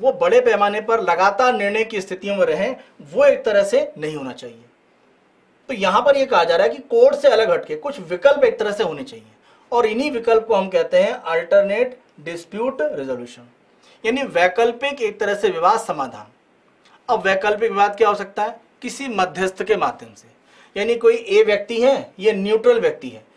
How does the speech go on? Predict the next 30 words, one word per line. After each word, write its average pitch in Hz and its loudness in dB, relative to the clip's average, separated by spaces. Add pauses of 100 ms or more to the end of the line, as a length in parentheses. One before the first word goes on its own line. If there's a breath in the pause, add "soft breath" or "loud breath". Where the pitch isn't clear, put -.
(280 soft breath)
जो 190 4 (100)
B 247 -8
company 226 -2
के 233 0
साथ 180 0
में 220 -6
भी 233 4
अच्छे 220 2
से 208 -2
जुड़ा 233 4
है, 269 2 (120)
सी - -16
के 208 -4
साथ - 0
में 185 -8
भी 165 -12
जुड़ा 160 -10
है, 156 -16 (280 soft breath)
यानी 233 0
दोनों 226 4
कह 214 4
रहे 202 4
हैं 226 2
कि 247 -4
भाई 254 -2
हाँ, 196 0
ये 202 0
व्यक्ति 190 -4
न्यूट्रल 160 -4
है, 226 -2